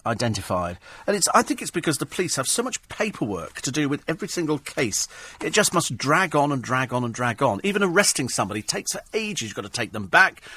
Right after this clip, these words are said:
you've gotta fingerprint them, you've gotta photograph them, you've gotta come at the charge sheet, you've gotta,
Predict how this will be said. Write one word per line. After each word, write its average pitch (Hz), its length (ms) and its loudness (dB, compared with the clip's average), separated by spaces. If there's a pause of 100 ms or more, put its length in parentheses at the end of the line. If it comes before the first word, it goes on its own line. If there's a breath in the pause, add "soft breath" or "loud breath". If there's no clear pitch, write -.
(120 loud breath)
you've - 60 -20
gotta 120 140 -2
fingerprint 196 540 0
them, 190 120 0
you've 160 80 -2
gotta 95 140 -6
photograph 156 680 4
them, 151 280 2
you've 107 80 -6
gotta 104 120 -8
come 104 220 -6
at 90 80 -10
the 98 80 -14
charge 165 420 4
sheet, 151 200 0
you've 135 60 -6
gotta, 123 120 -6